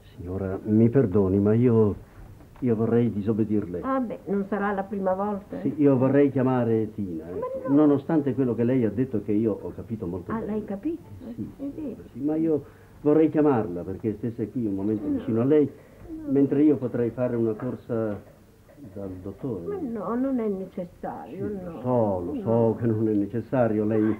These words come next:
Speaker 2: soltanto
Speaker 1: lei non è malata,
Speaker 2: No,
Speaker 1: no?
Speaker 2: no.
Speaker 1: No, è soltanto un po' inquieta, ecco,
Speaker 2: Inquieta,
Speaker 1: tutto.
Speaker 2: sì.
Speaker 1: Eh,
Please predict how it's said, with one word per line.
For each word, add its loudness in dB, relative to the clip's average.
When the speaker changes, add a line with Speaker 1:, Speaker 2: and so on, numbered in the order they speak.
Speaker 2:
soltanto -16
Speaker 1:
lei 4
non 4
è 2
malata, 2
Speaker 2:
No, -4
Speaker 1:
no? 0
Speaker 2:
no. -4
Speaker 1:
No, 2
è 0
soltanto -4
un -6
po' 2
inquieta, 2
ecco, -6
Speaker 2:
Inquieta, -6
Speaker 1:
tutto. -16
Speaker 2:
sì. -8
Speaker 1:
Eh, -10